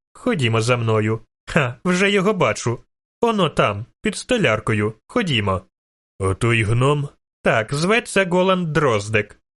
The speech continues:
Він, як я і мовила». «Тутешній штайнгер. Ти говорила. Зате не говорила, про що бажаєш із ним погомоніти». «Гляньте на ваші чоботи». Геральт і Кагір слухняно поглянули на взуття,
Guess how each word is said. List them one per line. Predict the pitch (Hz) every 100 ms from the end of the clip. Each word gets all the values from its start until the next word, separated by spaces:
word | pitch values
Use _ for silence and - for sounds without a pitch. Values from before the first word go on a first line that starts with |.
| -
Він, | 160 240
як | 175 117 -
я | 127 131
і | 131
мовила». | 143 156 127 127 120 - _ _
«Тутешній | - 104 127 135 - 139 143
штайнгер. | 143 - 117 98 95 87 90 82 - _ _
Ти | 131
говорила. | 117 135 135 143 113 92 87 85 - _ _ _
Зате | 95 107 110 127
не | 131
говорила, | 113 120 123 127 127
про | 120 139 143
що | - 113
бажаєш | 101 98 104 101 98 117
із | 104
ним | 110 107
погомоніти». | 101 117 107 123 135 123 98 - 92 85 - _ _
«Гляньте | 175 170 180 143 151
на | 156
ваші | 156 156 - 175
чоботи». | - 120 107 104 110 104 - _ -
Геральт | 120 139 196 202 180
і |
Кагір | 160 131 117 156
слухняно | - 143 127 135 180 165
поглянули | 139 120 123 131 123 117
на | 113
взуття, | 113 104 113 - 123 120 139